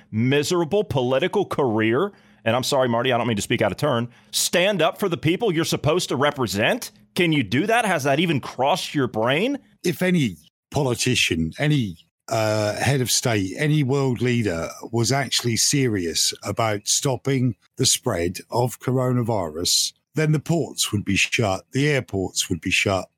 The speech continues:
Speaker 2: They're not. They're still open. Flights are still available. People are in and out across borders all, all of the time. They know that they need to keep certain things going, um,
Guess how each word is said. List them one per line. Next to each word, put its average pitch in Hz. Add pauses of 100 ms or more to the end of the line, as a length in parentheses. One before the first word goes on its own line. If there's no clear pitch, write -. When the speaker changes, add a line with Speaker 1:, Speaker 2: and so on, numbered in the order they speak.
(120)
Speaker 2:
They're 139
not. 113 (220)
They're 143
still 123
open. 101
Flights 123
are -
still 107
available. 104 (220)
People 123
are 110
in 143
and 127
out 120
across 113
borders 117 (180)
all, 110
all 127
of 110
the -
time. 104 (260)
They 196
know 135 (120)
that 135
they 135
need 147
to 123
keep 135
certain 120
things 117
going, 123 (240)
um, 117